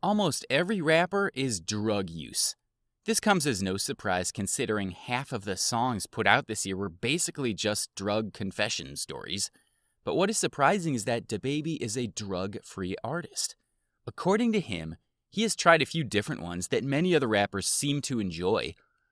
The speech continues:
but he apparently just didn't like how they made him feel, so he never forced it and he never kept trying for different results. This is a win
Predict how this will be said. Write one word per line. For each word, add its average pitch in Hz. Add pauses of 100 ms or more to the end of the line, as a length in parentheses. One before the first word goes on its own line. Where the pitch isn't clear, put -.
but -
he 160
apparently 180
just 135
didn't 107
like 117
how 120
they 131
made 104
him 120
feel, 185 (180)
so -
he 110
never 104
forced 139
it 139
and 85
he 82
never 92
kept -
trying 104
for 90
different -
results. 82 (540)
This 269
is 247
a 143
win 98